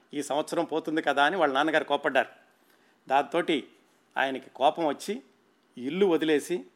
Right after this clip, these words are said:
బయటికి వెళ్ళిపోయారు. ఎక్కడికి? ఊళ్ళమ్మటే వెళ్ళిపోయారు. నరసరావుపేట, గుంటూరు, బెజవాడ ఇలా తిరుగుతూ ఉన్నారు. ఇంట్లో నుంచి పారిపోయిన కుర్రవాళ్ళు ఏం చేస్తారో అలాగే చేస్తూ ఉండేవాడు ఈయన.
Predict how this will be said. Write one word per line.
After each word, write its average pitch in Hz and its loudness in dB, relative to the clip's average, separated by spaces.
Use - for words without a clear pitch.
బయటికి 143 -4
వెళ్ళిపోయారు. 120 -6
ఎక్కడికి? 175 -2
ఊళ్ళమ్మటే 165 2
వెళ్ళిపోయారు. 147 2
నరసరావుపేట, 139 -2
గుంటూరు, 143 0
బెజవాడ 139 2
ఇలా 156 4
తిరుగుతూ 165 -2
ఉన్నారు. 143 2
ఇంట్లో 156 -2
నుంచి 170 -6
పారిపోయిన 156 2
కుర్రవాళ్ళు 156 2
ఏం 156 0
చేస్తారో 156 0
అలాగే 151 4
చేస్తూ 143 -2
ఉండేవాడు 135 0
ఈయన. 113 -8